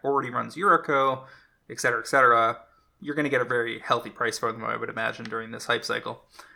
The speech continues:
Um, but a lot of those have already dried up, so the opportunity, uh, may be moot. Would be very curious to see what they might offer, uh, the next time they print this card, 'cause it could be some cool art forthcoming.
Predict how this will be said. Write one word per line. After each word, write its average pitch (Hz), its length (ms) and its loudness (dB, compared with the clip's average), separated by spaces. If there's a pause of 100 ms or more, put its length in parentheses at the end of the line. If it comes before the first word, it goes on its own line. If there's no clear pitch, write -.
(280)
Um, 113 420 -8
but - 320 4
a 120 60 -4
lot 131 120 0
of 120 60 -6
those 120 160 0
have 113 100 -12
already 113 180 -8
dried 107 240 -4
up, - 240 -4
so 110 180 -8
the 110 100 -6
opportunity, 113 800 -10 (100)
uh, 110 300 -12
may 123 140 -10
be 113 120 -12
moot. 117 380 -10 (480)
Would 147 100 0
be 147 100 -2
very 123 220 -2
curious 131 380 -6
to 120 60 -14
see 120 120 -12
what 113 160 -12
they 117 140 -10
might 117 300 -6 (100)
offer, 151 500 0 (400)
uh, 113 300 -6
the - 80 -12
next 113 180 -8
time 113 180 -6
they 113 100 -10
print 110 200 -12
this - 140 -14
card, 120 260 -6
'cause 120 160 -12
it 110 80 -12 (320)
could - 100 -20
be 120 80 -8
some 110 140 -14
cool 123 240 -12
art 131 300 -2 (160)
forthcoming. 117 500 -10